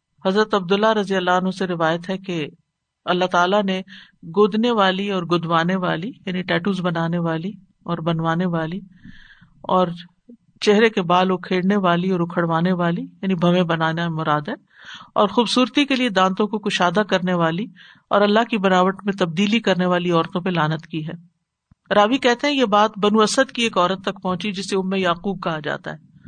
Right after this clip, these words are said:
وہ قرآن پڑھا کرتی تھی، تو حضرت عبداللہ کے پاس آئے، عبداللہ بن مسعود کے پاس، کہنے لگی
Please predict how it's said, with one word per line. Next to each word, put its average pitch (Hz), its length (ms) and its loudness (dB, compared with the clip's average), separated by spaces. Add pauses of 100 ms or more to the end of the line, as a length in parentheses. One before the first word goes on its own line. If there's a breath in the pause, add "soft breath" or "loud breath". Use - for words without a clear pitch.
(600 loud breath)
وہ 247 100 -2
قرآن 226 380 4
پڑھا 196 220 0
کرتی 175 360 -4
تھی، 196 160 -8
تو 247 180 0
حضرت 233 240 2
عبداللہ 226 380 2
کے 262 80 0
پاس 208 340 2
آئے، 208 100 0
عبداللہ 190 240 0
بن 185 180 -2
مسعود 180 320 -4
کے 175 100 -8
پاس، 160 320 -4
کہنے 196 220 -4
لگی 196 280 -8